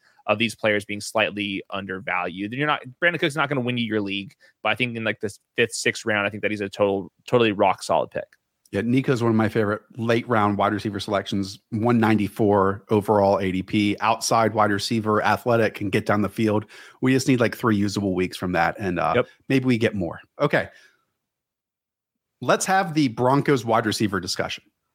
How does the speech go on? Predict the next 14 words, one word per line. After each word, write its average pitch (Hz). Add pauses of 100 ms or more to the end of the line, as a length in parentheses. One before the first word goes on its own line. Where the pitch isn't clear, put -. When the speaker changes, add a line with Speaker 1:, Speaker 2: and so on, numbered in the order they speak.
(440)
Speaker 2:
It's 135
a 143
big 117
one 90
because 110 (1200)
Courtland 185
Sutton 139
is 139
being 139
drafted 131
as 113
wide 113
receiver 113
seventeen. 90